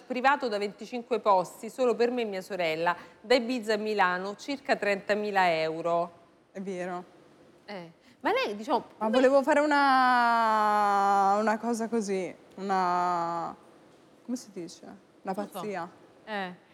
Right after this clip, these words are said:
Speaker 1: lei fa una vita piuttosto lussuosa, no?
Speaker 2: Sì.
Speaker 1: Come fa?
Speaker 2: Quando c'hai venti anni, ok, e, e guadagni, ti spendi tutto, ok? Mentre quando più vai avanti col tempo, più pensi, "Ok,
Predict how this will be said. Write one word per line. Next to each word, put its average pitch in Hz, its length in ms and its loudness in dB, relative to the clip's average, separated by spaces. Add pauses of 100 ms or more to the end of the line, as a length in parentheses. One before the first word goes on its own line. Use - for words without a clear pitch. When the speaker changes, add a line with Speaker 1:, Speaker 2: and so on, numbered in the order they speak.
(140)
Speaker 1:
lei - 160 0
fa - 140 -4
una 175 140 -6
vita 190 300 2
piuttosto 185 500 -2
lussuosa, 185 800 -6
no? 226 300 -6 (180)
Speaker 2:
Sì. 190 260 -8 (240)
Speaker 1:
Come 214 180 -12
fa? 247 180 -10 (360)
Speaker 2:
Quando 349 240 4
c'hai 349 160 0
venti 285 300 4
anni, 269 420 2 (300)
ok, 202 540 -4 (840)
e, 180 1400 0
e 185 80 2
guadagni, 226 640 4
ti 269 120 -2
spendi 208 380 -2
tutto, 185 460 -4 (920)
ok? 170 440 -4 (320)
Mentre 269 280 4
quando 269 360 2
più 302 180 4
vai 285 100 4
avanti 269 320 2
col 277 200 2
tempo, 226 380 0
più 254 180 0
pensi, 202 380 -2
"Ok, 208 140 -6